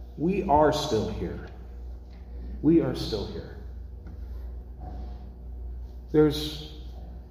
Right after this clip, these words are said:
reason to be hopeful for what's coming ahead. We're welcoming a new youth minister. We have a core group of people that have been so faithful, so dedicated in sharing their time. Thanks be to God.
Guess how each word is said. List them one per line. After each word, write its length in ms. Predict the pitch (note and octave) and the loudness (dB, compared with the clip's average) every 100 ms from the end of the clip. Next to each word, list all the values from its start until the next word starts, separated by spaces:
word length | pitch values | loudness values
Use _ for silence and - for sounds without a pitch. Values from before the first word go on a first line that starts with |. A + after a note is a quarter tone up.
| - - | -12 0
reason 260 | D3 C#3+ C#3+ | 4 6 8
to 60 | C#3+ | 8
be 140 | D3 | 8
hopeful 1000 | C#3+ G#2+ G#2 D3+ C#3+ C#3+ G3 G#3 - - - - - - - | 6 0 4 6 6 6 2 2 -2 -6 -10 -12 -12 -6 2
for 100 | C3+ | 4
what's 180 | B2+ | 4
coming 340 | C3 B2+ A#2+ A2 | 2 2 2 2
ahead. 220 | A2 A#2 | 2 2
We're 200 | C3 A#2 | 2 4
welcoming 540 | A#2+ A#2+ - A#2+ A#2+ | 6 4 4 2 2
a 60 | A2+ | 2
new 180 | A2 A#2 | 2 2
youth 340 | A2+ A2+ - | 2 0 0
minister. 440 | A2+ A2 - E3 F#3 - - - - - - - - - - - - - - - - - | 0 0 2 0 0 -4 -8 -12 -12 -10 -8 -8 -10 -12 -12 -10 -8 -8 -8 -10 -10 -2
We 100 | G2 | 2
have 200 | A#2 G#2+ | 4 4
a 80 | F#2+ G2+ | 2 2
core 300 | C3 B2 A#2+ | 6 6 6
group 220 | A#2 A2+ | 2 0
of 180 | A2 - | -2 0
people 340 | C3 B2 C#3+ A2+ | 0 2 2 2
that 140 | G2+ | 0
have 200 | G2+ F#2 | 0 -2
been 160 | G#2 - | -4 -2
so 240 | - B2+ - | 2 2 4
faithful, 640 | G#2+ G#2 - - - - | 4 4 2 -2 -2 -6
so 180 | - A#2 | 2 4
dedicated 680 | G#2+ A2 A2 - A#2 A#2 G2+ | 6 6 6 4 2 2 2
in 220 | F#2+ G2 | 0 0
sharing 240 | G#2+ G2+ | 2 4
their 200 | G#2 F#2 - | 2 0 0
time. 520 | A#2 A2 - - - | 0 2 0 -2 0
Thanks 300 | G#2+ G#2+ G#2 | 2 2 0
be 180 | - G#2 | 0 0
to 60 | G2 | 2
God. 520 | G2+ A#2 C#3 - | 2 2 0 -2